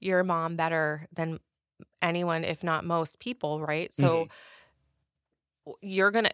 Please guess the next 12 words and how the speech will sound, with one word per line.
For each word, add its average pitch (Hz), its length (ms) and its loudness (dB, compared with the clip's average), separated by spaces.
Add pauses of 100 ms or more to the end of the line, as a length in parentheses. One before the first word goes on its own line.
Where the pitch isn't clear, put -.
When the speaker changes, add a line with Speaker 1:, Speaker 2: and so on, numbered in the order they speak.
(100)
Speaker 1:
if 180 180 0
you 196 220 0
start 202 360 2
to 185 80 -4
see 175 440 -4
warning 170 440 -4
signs 160 320 -4
that 147 200 0
concern 165 600 -6
you, 185 440 -12 (380)
you 175 160 -2
need, 170 240 -2